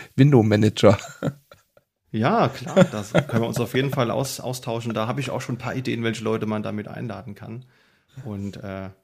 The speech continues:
Speaker 2: ja, Gleiches gilt natürlich auch für deinen Podcast. Also ich höre den sehr, sehr gerne, bin auch immer sehr gerne da mal als Gast unterwegs. Und, äh, unter den, den Zuhörern, die sich gerne so ein bisschen mehr mit, mit Technik und Nerd-Themen auseinandersetzen wollen,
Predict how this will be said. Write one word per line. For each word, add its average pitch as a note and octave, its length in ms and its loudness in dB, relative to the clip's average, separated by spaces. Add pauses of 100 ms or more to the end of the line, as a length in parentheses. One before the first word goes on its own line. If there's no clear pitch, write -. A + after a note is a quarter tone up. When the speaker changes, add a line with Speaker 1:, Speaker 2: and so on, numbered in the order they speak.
(260)
Speaker 2:
ja, G#2+ 160 -4 (180)
Gleiches C3+ 360 4
gilt D3+ 140 6
natürlich C#3 300 6
auch C3 100 2
für B2 140 0
deinen A2 200 0
Podcast. - 440 -4
Also A#2 180 -4
ich A#2 200 -2
höre B2 120 6
den C3 140 4
sehr, A#2+ 160 2
sehr A#2+ 100 2
gerne, A#2+ 300 2
bin B2+ 160 -2
auch A2+ 100 -2
immer A#2+ 220 -4
sehr A#2 160 -4
gerne A#2+ 260 -2
da A2 320 -4 (300)
mal A2 200 -2
als G#2+ 200 -4
Gast A2+ 200 -2
unterwegs. B2 480 -6
Und, A2 260 -6 (280)
äh, B2 120 -2
unter B2 280 4
den, A#2 220 4
den A2+ 120 0
Zuhörern, E3+ 360 4
die A#2 80 0
sich A2+ 260 -4
gerne B2 640 2
so A#2 100 -2
ein A2 80 0
bisschen A#2+ 300 -2
mehr A2+ 260 2
mit, A2 300 -4
mit A2+ 260 -6
Technik B2 400 -4
und G#2+ 280 -4
Nerd-Themen A#2 680 0
auseinandersetzen A2 760 -4
wollen, G2+ 240 -4